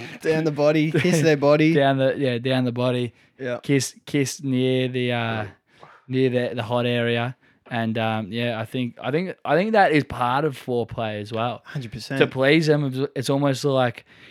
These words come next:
Speaker 2: you're not giving them what they want.
Speaker 1: Mm.
Speaker 2: But then it,
Speaker 1: Yeah.
Speaker 2: it, it's like, it's like a parcel that's coming from Sydney. Like, it's gonna take, it's gonna take a bit, but once it gets there, you're gonna be like, "Fuck, this
Speaker 1: From
Speaker 2: is
Speaker 1: Sydney,
Speaker 2: sick."
Speaker 1: huh?
Speaker 2: <laughs> Yeah, I'm waiting for a few from Sydney. That's why I say that. But
Speaker 1: <laughs> Me too.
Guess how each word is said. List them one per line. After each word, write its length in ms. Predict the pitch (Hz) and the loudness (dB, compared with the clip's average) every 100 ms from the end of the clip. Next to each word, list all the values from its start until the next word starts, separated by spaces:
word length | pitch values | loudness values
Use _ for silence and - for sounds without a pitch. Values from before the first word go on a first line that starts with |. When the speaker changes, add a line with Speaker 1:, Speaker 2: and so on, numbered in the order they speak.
| - | -4
Speaker 2:
you're 100 | 135 | 2
not 200 | 147 143 | 2 2
giving 260 | 147 139 139 | 0 2 0
them 200 | 123 120 | 0 -2
what 280 | 120 123 | -2 -2
they 180 | 117 113 | 0 -2
want. 320 | 110 110 110 - _ | -2 -2 -4 -10 _
Speaker 1:
Mm. 360 | 143 139 135 110 _ _ | -4 -4 -4 -8 _ _
Speaker 2:
But 140 | 131 127 | -4 0
then 300 | 127 123 127 | 0 0 -4
it, 200 | - - 65 - | -10 -14 -16 -6
Speaker 1:
Yeah. 220 | 127 127 | -2 0
Speaker 2:
it, 60 | - | 0
it's 200 | - 135 | -2 2
like, 260 | 156 139 135 | 4 4 4
it's 180 | 139 143 | -2 0
like 240 | 156 151 | 0 0
a 40 | 127 | -2
parcel 460 | 131 120 135 151 135 | -2 0 0 0 -2
that's 160 | 120 | -2
coming 300 | - 127 120 | -4 -6 -6
from 200 | 107 117 | -8 -12
Sydney. 380 | 107 123 127 110 | -8 -6 -4 -6
Like, 240 | 107 107 110 | -6 -6 -8
it's 100 | - | -8
gonna 200 | 147 123 | -6 -4
take, 440 | 120 117 107 - | -4 -4 -6 -8
it's 160 | 123 156 | -6 -2
gonna 220 | 147 120 | -2 0
take 280 | 113 123 131 | 0 -2 -2
a 60 | |
bit, 180 | 127 127 | -4 -6
but 120 | 120 | -6
once 260 | 113 127 127 | -4 -4 -4
it 40 | 120 | -6
gets 240 | 117 - | -6 -4
there, 100 | 123 | -6
you're 140 | 113 | -4
gonna 40 | 113 | -4
be 60 | 120 | -4
like, 160 | 107 - | -6 -8
"Fuck, 400 | - - - - | -18 -14 -14 -12
this 140 | 127 180 | -14 -6
Speaker 1:
From 100 | 151 | -4
Speaker 2:
is 80 | 139 | -2
Speaker 1:
Sydney, 340 | 156 156 143 | 2 4 4
Speaker 2:
sick." 20 | 127 | 4
Speaker 1:
huh? 160 | 165 247 - | 2 -2 -8
Speaker 2:
<laughs> 160 | - - | -4 0
Yeah, 120 | 180 | 2
I'm 140 | 151 156 | 2 2
waiting 240 | 143 147 | 2 0
for 100 | 110 | -8
a 40 | |
few 260 | - - 147 | -12 -6 -6
from 180 | - 127 | -6 -10
Sydney. 320 | - 127 135 | -8 -8 -6
That's 160 | 131 - | -6 -4
why 140 | 135 | -6
I 40 | 131 | -8
say 260 | - 135 | -10 -14
that. 180 | - 147 | -10 -10
But 320 | - 160 175 - - - | -10 -10 -10 -10 -12 -12
Speaker 1:
<laughs> 320 | - - - - | -16 -16 -14 -4
Me 160 | 147 | -2
too. 380 | 131 147 160 117 | 0 0 0 0